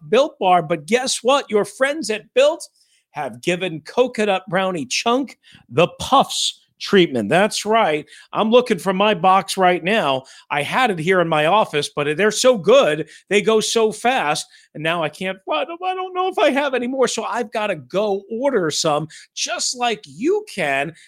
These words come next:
at built dot com. We'll tell you more about that in a second, but they are one hundred percent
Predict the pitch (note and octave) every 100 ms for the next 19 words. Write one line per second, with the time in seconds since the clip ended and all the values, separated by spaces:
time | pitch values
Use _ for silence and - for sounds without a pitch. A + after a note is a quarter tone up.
0 | _ - - - D3 D#3+ - C#3+ C3 -
1 | F3 B2+ F#2+ B2 G#3+ F#3+ F3+ F#3+ E3+ F3
2 | E3 F3 F3+ C#3+ - G3 F#3+ D#3+ E3+ F3+
3 | F3 D#3+ F3 E3+ F3+ G#3+ G3+ F#3+ - F#3+